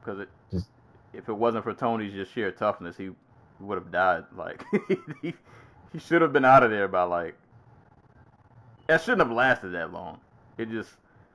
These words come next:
Speaker 1: the longer the fight, just his highlight reel just kept going up. It's
Speaker 2: Yeah.
Speaker 1: like, "All right, just, you're gonna keep fighting, so I guess I just gotta keep." And it's wild, like, he never, he never got rattled. Like, Tony's the kind of guy you hit him with two thousand punches, and somehow in, like, round three, he's still in your face.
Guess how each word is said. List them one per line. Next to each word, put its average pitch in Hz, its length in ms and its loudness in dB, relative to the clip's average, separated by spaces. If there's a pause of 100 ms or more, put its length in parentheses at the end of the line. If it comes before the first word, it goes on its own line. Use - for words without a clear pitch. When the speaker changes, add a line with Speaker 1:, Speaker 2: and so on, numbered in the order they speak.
(200)
Speaker 1:
the - 80 -8
longer 135 280 8
the 107 80 -2
fight, 113 300 4
just 95 120 -8
his 104 100 -10
highlight 104 360 6
reel 95 160 -6
just 87 140 -14
kept 98 200 -4
going 95 260 -6
up. 92 220 -6 (400)
It's 120 160 -6
Speaker 2:
Yeah. 107 60 6
Speaker 1:
like, 92 180 8
"All 98 40 4 (100)
right, 92 120 -4
just, 92 180 -14
you're 95 160 -8
gonna 101 140 -8
keep - 180 -10
fighting, 113 300 4
so 90 140 -12
I 90 80 -4
guess 90 200 -8
I 95 100 -4
just 92 160 -12
gotta 98 200 -2
keep." 104 340 -12 (1800)
And 202 100 6
it's 190 80 6
wild, 220 220 10
like, 180 120 6
he 214 80 -4
never, 196 520 4
he 196 60 -6
never 190 240 6
got 170 240 8
rattled. 156 440 6 (120)
Like, 120 280 0 (400)
Tony's 170 260 2
the 147 60 -6
kind 151 260 2
of 131 60 -4
guy 139 180 10
you 123 120 2
hit 147 160 0
him 127 100 -2
with 104 140 -8
two 143 120 -10
thousand 120 380 4
punches, 127 400 -4
and 92 120 -14
somehow 117 480 6
in, 104 80 -4
like, 101 180 2
round 110 340 0
three, 117 200 -4
he's 98 180 -10
still 107 280 -4
in 104 80 -4
your 104 100 -6
face. 127 360 -2